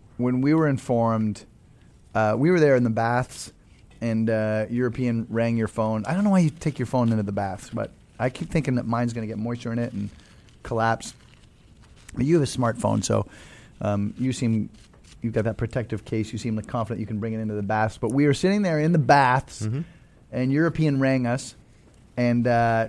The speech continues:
Speaker 1: told us we had banana cream pie.
Speaker 2: Right.
Speaker 1: And we lost our minds.
Speaker 2: We dropped everything.
Speaker 1: We dropped everything.
Speaker 2: Including our towels.
Speaker 1: Including our towels, you know what I'm saying?
Speaker 2: You're
Speaker 1: And
Speaker 2: saying we dropped our towels.
Speaker 1: Dude, that's what I'm, so you do know what I'm saying.
Speaker 2: Yes.
Speaker 1: And we danced around the Turkish baths, slipped, banged our heads,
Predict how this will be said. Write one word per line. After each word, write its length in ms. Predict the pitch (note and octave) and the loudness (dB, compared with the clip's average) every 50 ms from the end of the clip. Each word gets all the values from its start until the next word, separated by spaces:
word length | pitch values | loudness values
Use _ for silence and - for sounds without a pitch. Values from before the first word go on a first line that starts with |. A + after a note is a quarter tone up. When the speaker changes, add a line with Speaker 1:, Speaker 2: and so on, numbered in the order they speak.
| - | -4
Speaker 1:
told 240 | - - C3+ C3+ C3 | -6 -4 -2 -2 -2
us 120 | B2+ - - | -2 -4 -4
we 120 | A#2+ A#2 | -2 0
had 200 | A#2+ A2 A2+ - - - - - | 0 0 -2 -4 -8 -14 -16 -12
banana 380 | - A#2+ A#2+ A#2+ A2+ A#2 A2+ A2+ | -6 -4 -2 0 0 0 -2 -4
cream 260 | - - A#2+ A2 G#2+ | -4 -4 -4 -2 -2
pie. 340 | G2 A#2 G#2 F2+ E2+ E2 - - - - - | -2 -4 -4 -6 -8 -12 -16 -18 -16 -6 -2
Speaker 2:
Right. 180 | F3+ D#3 - - | -2 -2 -2 -2
Speaker 1:
And 120 | - A#2 | -2 -2
we 80 | C#3 F3+ | 0 0
lost 280 | F#3+ - G#3+ G3+ - - | -2 -2 -2 -4 -2 0
our 60 | G3+ | 0
minds. 460 | C#4+ D4+ E4+ F4+ G4 G4 F4+ - - | 0 0 -2 -4 -4 -4 -4 -4 0
Speaker 2:
We 80 | - B2+ | 0 2
dropped 300 | A2 B2+ D3+ C#3 C3+ - | 4 6 6 6 6 6
everything. 340 | F3 F#3 D#3+ - - - - | 4 4 2 0 -2 -4 -8
Speaker 1:
We 80 | - C#3 | -8 -2
dropped 300 | C#3+ F#3 G3 G3 - - | 2 4 2 4 2 2
everything. 280 | F#3 B3+ C#4 C4+ B3 | 4 6 6 8 10
Speaker 2:
Including 260 | - - D#3+ D3 B2 A2+ | 10 10 10 10 8 6
our 100 | A2 G2+ | 6 6
towels. 460 | - C#3 A#2 D#2+ C3+ D3 D#3 D#3 D3 | 4 2 2 2 2 0 0 0 0
Speaker 1:
Including 320 | F3+ F#3 F#3 F#3 F3+ F3+ | 2 4 4 4 4 4
our 100 | F3 F3 | 2 2
towels, 460 | E3+ F#3+ G#3 A#3 A#3+ G#3+ F#3 E3+ E3 | 2 4 4 6 6 6 6 4 4
you 80 | D#3+ E3+ | 2 0
know 60 | F3 F3+ | 0 -2
what 60 | F#3 | -2
I'm 40 | F3+ | -2
saying? 340 | F#3 F#3 F#3 G3 G#3+ G#3 - - - | -2 -2 -2 -4 -6 -8 -10 -10 -2
Speaker 2:
You're 180 | E3 A#2+ B2+ | 0 4 6
Speaker 1:
And 80 | F3+ F#3+ | 6 8
Speaker 2:
saying 120 | F#3 A#2+ | 8 8
we 80 | A2+ G2+ | 6 6
dropped 200 | A2+ G#2 F#2+ - | 6 4 4 4
our 80 | F#2 F2+ | 0 0
towels. 400 | - F#2+ D#2+ D#2+ E2 - - - - - - - | 0 0 -2 -2 -4 -6 -6 -6 -10 -18 -12 -8
Speaker 1:
Dude, 100 | E3 D#3 | -4 -2
that's 160 | D#3 D3+ D3 | -2 -2 -2
what 100 | D3+ D3 D3+ | -2 -4 -4
I'm, 60 | C3+ | -4
so 120 | - D3 | -4 -4
you 80 | D3 C#3+ | -2 0
do 100 | C#3+ C3 | 0 0
know 60 | A#2 | -2
what 80 | A2 G2+ | -2 -4
I'm 60 | G#2 | -4
saying. 120 | A2+ A2+ - | -4 -4 -4
Speaker 2:
Yes. 220 | - - - - - - | -4 -6 -12 -14 -10 -2
Speaker 1:
And 100 | - D3 | 2 4
we 100 | D#3+ E3 | 6 6
danced 360 | D3 F3 F#3 G#3+ G#3+ - - | 8 8 8 6 6 4 4
around 300 | G3+ F#3 E3+ D#3 C#3+ C#3+ | 2 2 2 0 -2 -4
the 60 | C#3+ | -6
Turkish 320 | - - D#3 D#3 D#3+ D#3+ D#3+ | -6 -6 -6 -6 -6 -10 -10
baths, 340 | - A#2+ A2+ B2 B2 B2 - | -10 -10 -8 -8 -10 -10 -10
slipped, 400 | - C3 C3 D3 D3 - - - - - - - - - - - - - - - - | -8 -6 -6 -6 -8 -10 -16 -20 -20 -20 -20 -20 -20 -20 -20 -20 -20 -20 -20 -14 -8
banged 220 | A2+ A#2 B2+ C3+ | -8 -6 -4 -2
our 80 | C3+ B2 | -2 -2
heads, 400 | A#2+ B2 A2 A2+ A#2 A#2+ - | -2 -2 -4 -4 -6 -8 -12